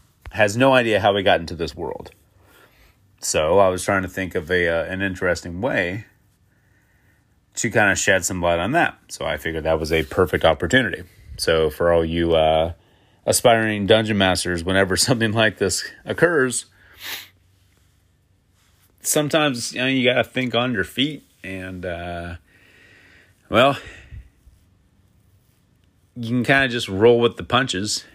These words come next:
and introduce a session that still has something to do. It's not a completely random session. But think of, this is where, uh, backstories,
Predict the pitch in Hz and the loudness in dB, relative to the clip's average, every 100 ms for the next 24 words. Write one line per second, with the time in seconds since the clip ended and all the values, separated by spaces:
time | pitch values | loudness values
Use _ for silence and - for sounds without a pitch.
0 | - 90 82 85 85 71 98 98 101 107 | -12 -6 -4 -4 -6 -4 -4 -2 -2 -2
1 | 92 90 117 113 - 90 90 90 92 - | 0 0 2 2 0 -6 -4 0 0 2
2 | 160 156 143 - 156 139 107 95 143 104 | 0 2 0 0 -6 -4 -4 0 0 0
3 | 90 104 101 - 85 113 127 90 80 104 | 0 -2 -4 -6 -4 -4 -2 -6 -2 -2
4 | 120 80 76 58 - - 95 _ _ _ | -2 -8 -8 -8 -8 -12 -18 _ _ _
5 | _ _ _ _ _ 101 110 107 - 147 | _ _ _ _ _ 0 2 2 0 0
6 | 151 151 131 107 - _ _ - 113 143 | 2 2 2 -4 -14 _ _ -8 -4 -2
7 | 131 139 135 127 120 98 98 95 87 104 | 4 6 8 6 6 4 4 2 2 0
8 | 110 - 147 151 147 - | 0 -4 -4 -4 -6 -12